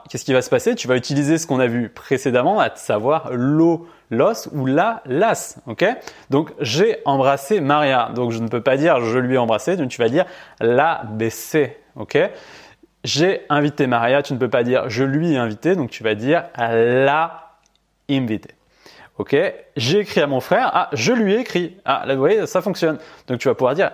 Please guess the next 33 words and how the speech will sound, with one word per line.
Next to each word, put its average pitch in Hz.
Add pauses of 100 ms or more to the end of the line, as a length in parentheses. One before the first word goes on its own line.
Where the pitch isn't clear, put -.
(120)
les 147 (460)
escribí ». 156 (720)
Et 127
j'ai 117
appelé 123
mon 107
frère, 131 (300)
je 113
lui 127
ai 120
appelé, 117
je 123
l'ai 110
appelé, 117 (220)
lo 135
llamé, 131
parce 156
que 127
ça, 117
je 110
lui 139
ai 127
appelé, 127
ça 123
ne 107
fonctionne 139
pas. 135 (500)
Donc, 127
oublie 139
pas 147
que 131 (160)
toutes -
les, 151